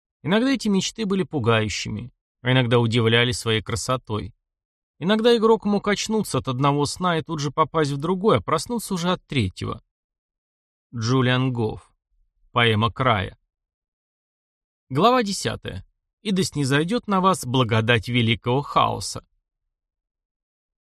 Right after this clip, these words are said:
Командующий Краш ходил туда-сюда по бледно-жёлтому двору, нависшему над неприступным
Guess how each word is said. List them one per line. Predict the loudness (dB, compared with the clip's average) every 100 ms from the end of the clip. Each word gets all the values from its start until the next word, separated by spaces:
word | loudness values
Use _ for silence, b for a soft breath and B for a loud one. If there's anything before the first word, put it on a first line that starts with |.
| _ _ _
Командующий | 2 4 4 2 -2 -2 -6
Краш | -4 0 0 0
ходил | 0 0 0 -2
туда-сюда | 0 0 0 0 0
по | 2 0
бледно-жёлтому | 2 0 2 0 2 2 2 0
двору, | 0 2 2 2
нависшему | 0 0 -2 -4 -4 -2
над | -2
неприступным | -2 -4 -4 -4 -6 -4 -4